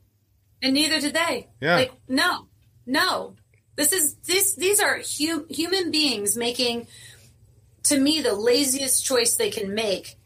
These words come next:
Speaker 1: to try to solve a problem. Because I know, based on the lawsuit that beat L A, we beat L A County. We beat them. The judge said it was a gross overreach of power, it was arbitrary, and that the scientific research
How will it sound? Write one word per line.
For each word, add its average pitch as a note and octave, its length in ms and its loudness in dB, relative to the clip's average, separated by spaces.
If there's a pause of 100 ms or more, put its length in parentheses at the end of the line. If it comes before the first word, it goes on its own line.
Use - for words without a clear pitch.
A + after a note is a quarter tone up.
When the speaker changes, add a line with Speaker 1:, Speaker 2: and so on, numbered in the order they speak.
Speaker 1:
to - 100 -4
try A#3 240 2
to G#3 60 0
solve G3+ 360 2
a G3 60 -2
problem. F#3 560 -2 (260)
Because A#3+ 340 0
I C#4 260 0
know, B3+ 540 0 (220)
based B3+ 320 2
on A#3+ 140 0
the G3+ 100 0
lawsuit A#3+ 600 0
that E3 240 -4
beat G3+ 260 -6
L G#3+ 180 -2
A, G#3 220 -2
we G#3+ 160 -8
beat C4 460 -2
L G3 180 2
A F#3+ 100 0
County. G#3 540 -2 (160)
We A#3+ 300 -4
beat C#4+ 260 0
them. E3+ 320 -4 (180)
The A#3 80 0
judge C4 380 0
said C4 500 0
it A3 120 -4
was F#3+ 120 -2
a F#3+ 60 -4
gross A3 340 0
overreach G3+ 380 -2
of - 180 -12
power, D4+ 480 0 (280)
it G#3 80 0
was F#3+ 160 0 (120)
arbitrary, D#4 840 0 (240)
and A3 140 -2
that G#3 140 -2
the G3+ 80 -6
scientific D4 720 -2
research A#3+ 680 0